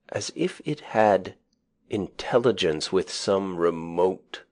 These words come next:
horizon. I heard a robin in the distance, the first I had heard for many a thousand years, methought.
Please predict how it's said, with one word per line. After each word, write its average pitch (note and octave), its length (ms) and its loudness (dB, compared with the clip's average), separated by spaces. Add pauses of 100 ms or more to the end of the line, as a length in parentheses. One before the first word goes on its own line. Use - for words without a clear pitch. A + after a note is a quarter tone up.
(380)
horizon. C#2+ 800 0 (1300)
I C#2+ 120 -2
heard F#2 240 0
a D2+ 80 0
robin D2+ 480 2
in C#2 160 -6
the D2+ 60 -4
distance, D#2+ 600 -4 (480)
the A#2+ 80 -2
first - 420 4
I G#2 140 4
had A2 180 0
heard A2 320 6
for F#2+ 200 2
many F#2 420 4
a D#2 100 4
thousand E2 840 2
years, C2+ 440 -4
methought. B1 540 -4